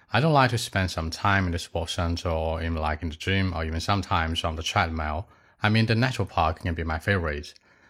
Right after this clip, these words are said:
But, you know, someday in the near future, if you want to stay fit, I would like to give it a try.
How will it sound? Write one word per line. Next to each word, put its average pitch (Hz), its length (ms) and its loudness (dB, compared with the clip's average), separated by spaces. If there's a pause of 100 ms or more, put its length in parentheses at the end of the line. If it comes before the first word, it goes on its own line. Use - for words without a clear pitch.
(120)
But, 117 180 4
you 110 80 2
know, 101 180 2
someday 98 420 2
in 85 60 -2
the 82 80 -2
near 80 200 -2
future, 110 400 0
if - 100 -4
you 92 80 -2
want 85 260 -2
to - 100 -10
stay 98 260 -2
fit, 107 420 -4
I 82 120 -4
would 82 80 -2
like 80 240 0
to 85 60 -4
give 80 220 -4
it 80 60 -6
a 76 40 -6
try. 78 500 -2